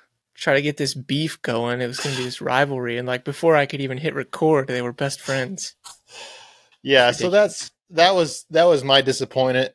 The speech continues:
Speaker 2: I, I feel like you let 'em off easy, and I think there's more beef there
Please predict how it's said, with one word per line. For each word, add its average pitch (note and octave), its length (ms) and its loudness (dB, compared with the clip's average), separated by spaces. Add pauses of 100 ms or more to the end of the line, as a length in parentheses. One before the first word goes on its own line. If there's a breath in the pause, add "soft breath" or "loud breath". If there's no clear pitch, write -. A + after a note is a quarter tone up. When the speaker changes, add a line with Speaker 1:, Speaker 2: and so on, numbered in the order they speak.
Speaker 2:
I, C3 380 6 (140)
I C3 140 -2
feel C#3 200 2
like C3 160 4
you C3 100 0
let B2 160 8
'em A#2 100 2
off A2 220 0
easy, B2 540 -4 (140)
and A#2 160 0
I A2+ 60 4
think B2 240 -4
there's A2+ 220 0
more A2+ 200 4
beef A2 380 -4
there G2+ 400 4